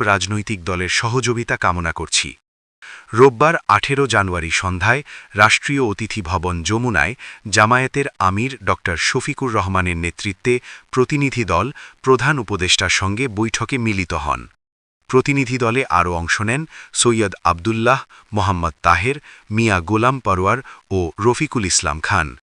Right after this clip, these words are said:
এ সময় প্রধান উপদেষ্টা এসব কথা বলেন। এ সময় উপদেষ্টাদের মধ্যে উপস্থিত ছিলেন পরিকল্পনা উপদেষ্টা ডক্টর ওয়াহিদ উদ্দিন মাহমুদ, গৃহায়ন ও গণপূর্ত, শিল্প,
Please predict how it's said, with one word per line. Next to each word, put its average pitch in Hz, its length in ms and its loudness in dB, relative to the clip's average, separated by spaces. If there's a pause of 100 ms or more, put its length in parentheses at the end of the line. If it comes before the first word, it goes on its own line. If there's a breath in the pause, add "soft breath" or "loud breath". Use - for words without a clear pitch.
(300 loud breath)
এ 113 120 2
সময় 139 340 0
প্রধান 98 380 -2
উপদেষ্টা 87 520 -2
এসব 95 300 0
কথা 92 260 -4
বলেন। 80 300 0 (600 loud breath)
এ 131 120 2
সময় 151 320 2
উপদেষ্টাদের 101 680 0
মধ্যে 92 320 -4
উপস্থিত 85 480 -6
ছিলেন 113 300 0 (400 loud breath)
পরিকল্পনা 143 600 2
উপদেষ্টা 92 560 0 (360 loud breath)
ডক্টর 98 440 2
ওয়াহিদ 107 420 2
উদ্দিন 92 340 -2
মাহমুদ, 90 440 0 (460 loud breath)
গৃহায়ন 127 440 0 (140)
ও 104 120 -4
গণপূর্ত, 92 580 -4 (380 loud breath)
শিল্প, 139 440 0